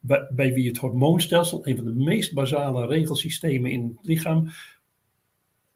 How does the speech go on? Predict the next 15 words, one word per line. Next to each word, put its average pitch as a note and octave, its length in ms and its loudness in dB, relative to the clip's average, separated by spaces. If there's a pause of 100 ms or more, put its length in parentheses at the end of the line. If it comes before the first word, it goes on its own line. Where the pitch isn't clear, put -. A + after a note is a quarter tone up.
(260)
continu, F#3 680 4
vrijwel D#3 480 0
continu G#3 760 0 (120)
onder D#3+ 440 2
druk B2+ 280 -4
is C3+ 220 -6
gezet - 440 -6 (100)
door D#3+ 320 0
de - 120 -8
anticonceptiepil. C#3 1080 -8 (460)
We A#2+ 140 -6
vinden A#3 260 8
het, - 240 -4 (680)
mannen, G#3+ 520 4 (340)
vrouwen, E3+ 540 -2